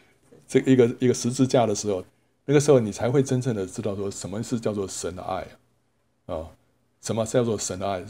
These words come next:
你要靠着神才能够去爱人啊。所以许多圣经上面这个属神的性格啊，一定要经过苦难，才能够真正的成为我们自己里面的性格。所以患难会生出忍耐，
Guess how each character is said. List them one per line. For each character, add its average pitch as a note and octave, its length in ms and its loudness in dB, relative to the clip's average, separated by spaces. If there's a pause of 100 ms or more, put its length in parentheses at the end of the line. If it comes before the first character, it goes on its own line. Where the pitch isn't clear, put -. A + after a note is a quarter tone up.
你 B2 140 -8
要 B2+ 100 2 (120)
靠 - 160 4
着 A#2+ 140 4
神 G2+ 340 -4
才 G#2+ 200 -4
能 G#2 80 -8
够 G#2+ 120 -4
去 G2+ 160 -6 (120)
爱 B2 100 2
人 E2 260 -4 (760)
啊。 F#2+ 100 -2
所 E3+ 160 4
以 B2+ 300 6 (240)
许 - 240 0
多 D#3 200 10
圣 D#3 240 2
经 C3+ 140 4
上 C#3 140 4
面 B2 100 2
这 A#2+ 100 0
个 A#2 60 2
属 G2+ 320 -2
神 G#2+ 320 -4 (140)
的 A2 120 0
性 A2+ 440 -4
格 F2 240 -2
啊， E2 100 -4 (460)
一 C3+ 80 -2
定 C#3+ 100 4
要 C#3 100 4
经 C3 220 2
过 C3 180 6
苦 - 280 -10
难， G#2 200 -2 (320)
才 - 160 -4
能 A#2+ 140 0
够 B2 80 2
真 B2+ 180 0
正 C3 140 2
的 G#2+ 100 2
成 G2 220 -10
为 F#2+ 240 -2
我 F2+ 80 -4
们 F2+ 140 -8
自 B2+ 180 -2
己 G2+ 120 -8
里 F2+ 180 -8
面 G2 120 -6
的 E2+ 120 -8
性 F#2 280 -8
格。 D#2+ 220 -12 (320)
所 - 180 4
以 G#2+ 200 4 (680)
患 D3+ 380 6
难 B2 200 4
会 A2+ 200 0
生 A#2 180 -2
出 A#2+ 220 0
忍 F#2 320 -2
耐， F#2+ 240 -2